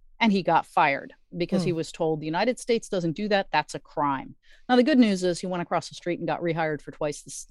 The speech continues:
Speaker 1: tw-, twice the salary.
Speaker 2: <laughs> Yeah.
Speaker 1: But that mindset of, "We don't counterattack because it's criminal,"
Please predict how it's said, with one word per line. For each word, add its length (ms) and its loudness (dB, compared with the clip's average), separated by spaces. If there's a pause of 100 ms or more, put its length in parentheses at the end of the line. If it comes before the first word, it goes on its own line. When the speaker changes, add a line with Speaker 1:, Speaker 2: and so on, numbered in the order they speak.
(140)
Speaker 1:
tw-, 220 -8
twice 280 4
the 100 4
salary. 760 2
Speaker 2:
<laughs> 40 -8
Yeah. 60 0 (280)
Speaker 1:
But 280 12
that 200 6
mindset 640 4
of, 360 4 (100)
"We 220 0
don't 240 6
counterattack 920 0
because 400 -4
it's 200 -6
criminal," 600 -2